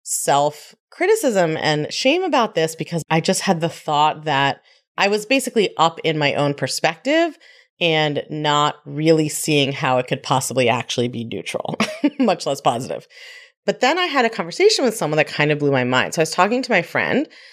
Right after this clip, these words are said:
and my friend told me that their partner, so my friend's partner,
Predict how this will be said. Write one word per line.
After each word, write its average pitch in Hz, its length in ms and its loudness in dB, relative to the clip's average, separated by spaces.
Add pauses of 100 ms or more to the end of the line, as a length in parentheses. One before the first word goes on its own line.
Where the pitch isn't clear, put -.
(480)
and 170 560 0
my 180 200 2
friend 320 360 0
told 175 240 -2
me 151 140 -2
that 147 320 2 (220)
their 190 360 0
partner, 165 560 -2
so 165 120 -4
my 143 100 0
friend's 185 280 0
partner, 202 580 0